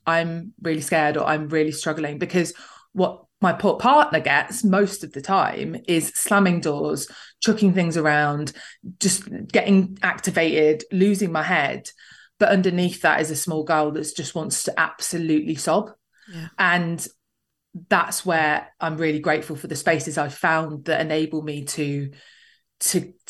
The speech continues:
Speaker 1: to ask for that help and, and to not feel like I don't deserve it. And I think especially as someone that I facilitate a lot of spaces, I'm a very good leader in spaces.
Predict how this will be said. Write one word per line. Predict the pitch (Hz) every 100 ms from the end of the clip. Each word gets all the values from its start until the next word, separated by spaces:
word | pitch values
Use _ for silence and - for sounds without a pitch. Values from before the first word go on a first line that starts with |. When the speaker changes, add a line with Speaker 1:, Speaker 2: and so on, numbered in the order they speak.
| -
Speaker 1:
to | 175 170
ask | 160 - -
for | -
that | 151 139
help | - 160 - -
and, | 170 135 - -
and | 190 180
to | -
not | 185 180 -
feel | - 175 160 156
like | 156 151 - - - _ _ _ _ _ _ _ _ _ _ -
I | 185
don't | 170
deserve | 156 151 185 190 175 -
it. | 135 -
And | 165
I | 160
think | 180 160 -
especially | - - 190 180 190 165
as | 160
someone | 165 156 151 151
that | 147 147 -
I | 180
facilitate | - 190 196 180 180 156
a | 156
lot | 156
of | -
spaces, | - 165 147 - - - -
I'm | 160
a | 151
very | 170 156 151
good | 143 156 151
leader | 156 160 143 - - -
in | 151
spaces. | 139 156 151 - -